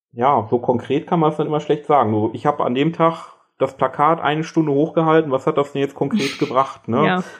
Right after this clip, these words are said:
Speaker 1: Da, ne, so, so direkt funktioniert das halt nicht. Aber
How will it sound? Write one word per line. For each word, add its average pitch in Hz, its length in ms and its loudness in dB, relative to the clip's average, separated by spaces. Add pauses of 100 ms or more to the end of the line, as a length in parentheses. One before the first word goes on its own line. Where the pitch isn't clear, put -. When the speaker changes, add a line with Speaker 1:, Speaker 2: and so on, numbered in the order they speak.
Speaker 1:
Da, - 340 0
ne, 160 220 4
so, 147 200 4
so 139 160 2
direkt 135 400 -2
funktioniert 147 560 -2
das 110 220 0
halt 98 240 2
nicht. 101 340 -6 (100)
Aber 117 440 2